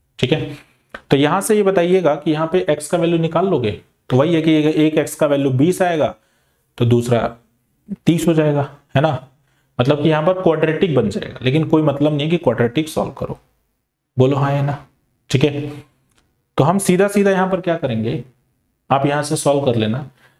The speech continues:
आप ना option से value को भी रख सकते हो। जैसे मान लीजिए यहाँ पे बीस रखो,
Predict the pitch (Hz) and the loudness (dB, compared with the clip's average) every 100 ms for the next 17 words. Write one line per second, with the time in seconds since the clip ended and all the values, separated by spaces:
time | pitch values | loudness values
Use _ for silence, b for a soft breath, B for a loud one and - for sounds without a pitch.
0 | b 127 160 202 160 147 151 175 196 165 | b 0 2 2 2 0 0 0 2 2
1 | 131 135 139 139 139 - 117 - 147 131 | 4 2 2 0 0 -4 -12 -10 -10 -10
2 | - _ _ 127 120 143 143 151 151 151 | -12 _ _ 0 2 2 2 0 0 0
3 | 135 123 117 120 - | 0 0 -2 -8 -14